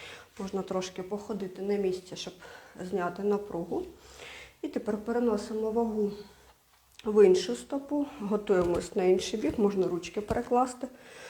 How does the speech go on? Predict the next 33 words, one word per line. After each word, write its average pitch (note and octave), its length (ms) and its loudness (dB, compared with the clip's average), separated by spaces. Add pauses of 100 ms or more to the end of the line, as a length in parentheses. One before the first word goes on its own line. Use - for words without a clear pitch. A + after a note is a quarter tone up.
(340)
Перехрест A3 560 4
навпаки G#3+ 500 2
трошки G#3+ 420 -2
зробити G#3 500 2
буде G#3 240 2
не G#3 140 8
дуже G#3 260 6
зручно. G#3+ 540 2
Поїхали G#3+ 480 4
в A3 160 6
інший C4 260 4
бік, G#3 260 4
робимо G#3 360 0
те G3+ 200 4
саме. - 380 -2 (640)
Інша C4+ 340 4
ніжка G3+ 400 4
ковзає B3+ 560 6
по C#4+ 160 0
підлозі G#3+ 540 4
назад, G3+ 640 2
передня G#3 340 0
ніжка G#3 420 0
обережно G#3+ 560 2
згинається G3+ 520 -2
в - 100 -14
колінці. G3 460 -2
Ми F#3 120 -4
себе F#3 260 -8
трошки A3+ 400 -6
до G3 120 -4
неї G3 240 4
закрутили. - 580 -8